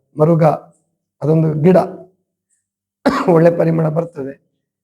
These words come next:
ಮರುಗ, ಮಳ್ಳಿ-, ಮಲ್ಲಿಗೆ, ಪಚ್ಚೆ, ಪಚ್ಚೆ ತೆನೆ ಅಂತ ನಾವು ಚಿಕ್ಕವರಿದ್ದಾಗ ತರ್ತಿದ್ರು. ಈ ಅದ್ರಲ್ಲಿ ದೀಪಾವಳಿ ಮಾಡುವಾಗ ಅದನ್ನ ತಂದು ಸಿಗಿಸ್ತಾ ಇದ್ರು. ಈಗ ನೀವು ಪಾಂಡವರು ಅಂತ ಈ ಕಡೆ ಎಲ್ಲ,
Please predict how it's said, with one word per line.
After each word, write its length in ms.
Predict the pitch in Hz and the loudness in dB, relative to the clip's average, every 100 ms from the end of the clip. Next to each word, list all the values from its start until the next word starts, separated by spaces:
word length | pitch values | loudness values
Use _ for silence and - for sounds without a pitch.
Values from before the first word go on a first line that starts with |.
| _ 139 | _ -2
ಮರುಗ, 280 | 139 139 | 0 2
ಮಳ್ಳಿ-, 680 | 165 170 147 143 143 143 143 | 0 0 0 -2 -2 -2 -2
ಮಲ್ಲಿಗೆ, 400 | 143 143 143 180 | -4 -8 -10 -10
ಪಚ್ಚೆ, 600 | - 175 - - - - | -4 -4 -2 -4 -4 -4
ಪಚ್ಚೆ 260 | 147 - 170 | -6 -2 -2
ತೆನೆ 240 | 165 160 | 2 2
ಅಂತ 200 | 156 160 | 2 0
ನಾವು 200 | 190 - | -2 -4
ಚಿಕ್ಕವರಿದ್ದಾಗ 680 | - _ 151 151 147 170 233 _ _ _ _ _ - | -8 _ -2 -2 -2 -4 -8 _ _ _ _ _ -2
ತರ್ತಿದ್ರು. 760 | 165 185 156 147 - - - _ - | 0 2 0 -2 -6 -18 -20 _ -8
ಈ 300 | 143 139 135 | -4 -2 -2
ಅದ್ರಲ್ಲಿ 480 | 135 170 143 160 143 | -2 0 2 2 2
ದೀಪಾವಳಿ 360 | 156 160 165 | 2 4 4
ಮಾಡುವಾಗ 400 | 156 151 147 160 160 135 - _ _ _ _ _ - | 2 -2 -4 -4 -4 -6 -12 _ _ _ _ _ -4
ಅದನ್ನ 200 | 147 151 | -2 2
ತಂದು 280 | 160 165 160 | 2 2 2
ಸಿಗಿಸ್ತಾ 440 | 165 160 160 156 | 0 0 2 0
ಇದ್ರು. 340 | 147 139 139 - | 0 -2 -10 -4
ಈಗ 220 | 156 156 | 0 2
ನೀವು 240 | 156 156 | 4 2
ಪಾಂಡವರು 420 | 151 151 170 170 | 0 2 4 4
ಅಂತ 200 | 175 170 | 0 -6
ಈ 80 | 151 | -10
ಕಡೆ 180 | - 151 | -8 -6
ಎಲ್ಲ, 140 | 147 | -6